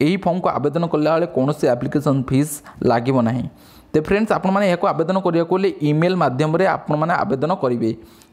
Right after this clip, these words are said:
ଇମେଲ୍ ମାଧ୍ୟମରେ ଆବେଦନ କରିବାକୁ ହେଲେ ଆପଣଙ୍କୁ ଆପ୍ଲାଏ ବାଇ ଇମେଲ୍ ଯେଉଁ ଲେଖାଯାଇଛି ତା ପାଖରେ କ୍ଲିକ୍ ହିଅର୍ ରହିଛି, ସେଇ କ୍ଲିକ୍ ହିଅର୍ ଉପରେ କ୍ଲିକ୍ କଲେ ଆପଣଙ୍କୁ ଏକ ଇମେଲ୍ ମିଳିବ, ଯାହାକି ଆପଣଙ୍କୁ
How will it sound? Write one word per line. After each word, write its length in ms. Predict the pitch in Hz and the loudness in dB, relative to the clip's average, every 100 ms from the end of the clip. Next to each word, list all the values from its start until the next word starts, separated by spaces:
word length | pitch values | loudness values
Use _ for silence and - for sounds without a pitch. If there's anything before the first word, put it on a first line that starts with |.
| 151 | 0
ଇମେଲ୍ 240 | 180 214 214 | 2 2 0
ମାଧ୍ୟମରେ 420 | 208 196 202 175 135 | 0 0 0 0 0
ଆବେଦନ 260 | 175 190 185 | -2 -2 -2
କରିବାକୁ 240 | 180 180 190 | -2 0 -2
ହେଲେ 140 | 185 180 | -2 -2
ଆପଣଙ୍କୁ 280 | - 170 180 185 - - - | -2 -2 0 -2 -6 -4 -2
ଆପ୍ଲାଏ 320 | 135 170 175 | 0 0 2
ବାଇ 140 | 180 170 - | 2 0 2
ଇମେଲ୍ 220 | 151 180 170 | 2 2 2
ଯେଉଁ 100 | 165 | 2
ଲେଖାଯାଇଛି 400 | 139 160 160 165 175 | 0 0 0 0 0
ତା 60 | 147 | 0
ପାଖରେ 260 | 127 170 165 135 | -2 -2 -2 0
କ୍ଲିକ୍ 240 | 135 135 | -2 0
ହିଅର୍ 160 | 160 156 | 0 0
ରହିଛି, 320 | 131 135 135 226 - - - - | 0 -2 -2 -4 -6 -20 -8 0
ସେଇ 140 | 226 - | 0 2
କ୍ଲିକ୍ 240 | 190 196 | 0 2
ହିଅର୍ 180 | 226 214 170 | 2 2 0
ଉପରେ 160 | 185 180 | 0 2
କ୍ଲିକ୍ 200 | 151 139 | 0 2
କଲେ 160 | 190 214 190 | 0 2 0
ଆପଣଙ୍କୁ 280 | 190 165 175 - | 0 0 0 0
ଏକ 80 | 143 139 - | 0 -2 0
ଇମେଲ୍ 260 | 147 165 202 143 | 0 2 2 2
ମିଳିବ, 240 | 139 139 196 - | 0 0 0 0
ଯାହାକି 320 | 151 160 185 240 - - - | 0 0 -2 -4 -4 -6 -2
ଆପଣଙ୍କୁ 320 | 143 180 190 | -2 -2 -2